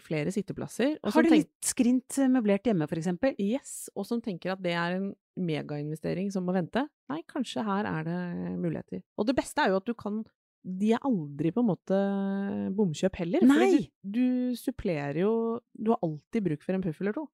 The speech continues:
Speaker 2: Det har du. Og du kan også bruke den som bord. Du kan ha, bare ha et brett oppå puffen, så er det et bord til sofaen. Du kan spise pizzaen din fra den. Altså, du kan bruke den puffen til uendelig mange ting. Og så har den en sånn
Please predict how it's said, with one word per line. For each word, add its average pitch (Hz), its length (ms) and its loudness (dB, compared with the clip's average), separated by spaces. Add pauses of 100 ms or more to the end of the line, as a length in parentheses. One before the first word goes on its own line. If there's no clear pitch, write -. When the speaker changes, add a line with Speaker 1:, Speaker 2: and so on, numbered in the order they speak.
Speaker 2:
Det 277 160 4
har 202 160 4
du. 269 60 6 (460)
Og 277 200 6 (240)
du 214 160 -2
kan 254 80 2
også 214 200 0
bruke 208 200 0
den 151 80 2
som 185 180 -4
bord. 190 300 2
Du 196 80 2
kan 196 160 0
ha, 175 80 0
bare 170 420 0
ha 147 200 0
et - 260 -10
brett 190 380 -4
oppå 180 180 -4
puffen, 214 320 -2
så 190 160 0
er 143 80 -4
det 170 100 -2
et - 80 -16
bord 196 240 -2
til 226 140 -2
sofaen. 254 420 0 (440)
Du 196 100 0
kan 208 200 0
spise 208 300 -2
pizzaen 185 360 -2
din 190 360 -2
fra 208 180 2
den. 208 260 2
Altså, 220 220 -2
du 240 80 0
kan 262 160 2
bruke 220 320 0
den 202 160 0
puffen 190 320 -6
til 208 220 -2
uendelig 175 500 -4
mange 190 260 0
ting. 262 280 2 (440)
Og 220 60 -2
så 269 80 2
har 175 320 0
den 202 140 -4
en 233 120 0
sånn 214 280 0